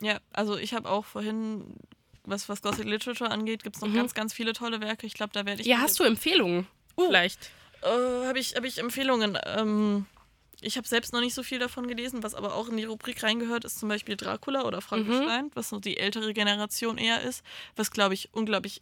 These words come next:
Speaker 1: auch, ähm, gedankenanspornende
Speaker 2: Ja,
Speaker 1: Sachen
Speaker 2: voll.
Speaker 1: sind. Ähm, was ich jetzt wahrscheinlich als nächstes, äh, lesen werde, ist Wuthering Heights, was ich
Speaker 2: Mhm.
Speaker 1: auch auf dem Wikipedia-Artikel zu Gothic Literature, worauf auch,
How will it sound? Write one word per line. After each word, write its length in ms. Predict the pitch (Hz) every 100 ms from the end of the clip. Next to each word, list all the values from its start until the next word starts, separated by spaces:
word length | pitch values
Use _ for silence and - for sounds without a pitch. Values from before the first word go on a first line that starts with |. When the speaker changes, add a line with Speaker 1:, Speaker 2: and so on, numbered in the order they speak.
| -
Speaker 1:
auch, 300 | 196 190 - _ _ _ _ _ _
ähm, 380 | 208 190 185 180
gedankenanspornende 1120 | 185 190 208 190 175 185 - 185 185 190 190 208
Speaker 2:
Ja, 240 | 202 190
Speaker 1:
Sachen 100 | 202
Speaker 2:
voll. 120 | 196
Speaker 1:
sind. 220 | 190 240 - _ _ - - - - _ -
Ähm, 560 | 220 220 214 214 214 - _
was 200 | 208 214
ich 160 | 214 214
jetzt 240 | 233 214
wahrscheinlich 480 | 214 208 220 214 -
als 180 | 202 -
nächstes, 500 | 214 - 202 - - -
äh, 400 | 190 190 190 -
lesen 400 | 196 202 208 190
werde, 240 | 185 180
ist 140 | 185
Wuthering 400 | 196 202 190 185
Heights, 400 | 208 202 226 -
was 120 | 180 196
ich 100 | 233
Speaker 2:
Mhm. 100 | 294
Speaker 1:
auch 40 | 208
auf 80 | 208
dem 140 | 196
Wikipedia-Artikel 760 | 220 240 - 214 196 196 208 208
zu 120 | 202
Gothic 280 | 196 208 190
Literature, 640 | 208 - 196 - 202 202 208
worauf 420 | 180 175 180 -
auch, 240 | 175 -